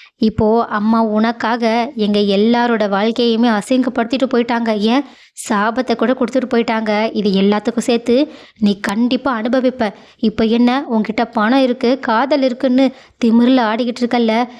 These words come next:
கண்டிப்பா அது எல்லாமே உன்னை விட்டு கூடிய சீக்கிரம் போகும். இது என்னோட சாபம்னு சொல்லிட்டு ஒரு அர்த்தமே இல்லாத கொடூரமான சாபத்தை யமுனா காவேரிக்கு கொடுக்க,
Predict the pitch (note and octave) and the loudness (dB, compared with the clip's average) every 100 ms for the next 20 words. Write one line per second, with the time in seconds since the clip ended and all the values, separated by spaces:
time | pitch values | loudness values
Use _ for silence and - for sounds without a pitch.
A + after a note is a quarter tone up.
0 | - - F#3+ G3+ G#3+ A3 A3 G#3+ G#3 G#3+ | -16 -4 0 2 0 0 0 0 2 2
1 | A3+ A3 B3+ A#3 A3+ A#3+ B3 B3 C4+ D4 | 2 0 0 2 2 0 -2 0 2 2
2 | C#4 A#3+ C4 C4 B3 B3+ B3+ A#3+ A#3+ C4+ | 2 0 -2 -2 0 0 0 2 0 0
3 | - - A#3 G#3 G3+ G#3 A#3+ C4+ C4+ C4 | -6 -10 -2 0 2 2 2 2 0 -2
4 | C4 C#4 C4+ C4+ C4 C4 B3+ C4 - - | 0 0 2 2 2 2 2 0 -6 -8
5 | G#3+ G3 F3+ F#3 _ A#3+ A3 B3 A#3+ A3+ | 0 0 0 -2 _ -4 0 0 2 2
6 | A3+ A3 A3+ G#3 A3 A3+ G#3+ G3+ A3 A#3 | 0 -2 0 2 2 2 0 -2 -2 -2
7 | G#3+ A3+ A3+ G#3 B3 - - _ - G#3 | -2 -2 -2 -2 -2 -6 -20 _ -4 0
8 | G3 G#3 G#3+ G3 G3 G3 A3 A3 A#3 - | 2 2 0 0 -2 0 0 0 -2 -2
9 | A#3 B3+ A3+ B3+ | -2 0 0 0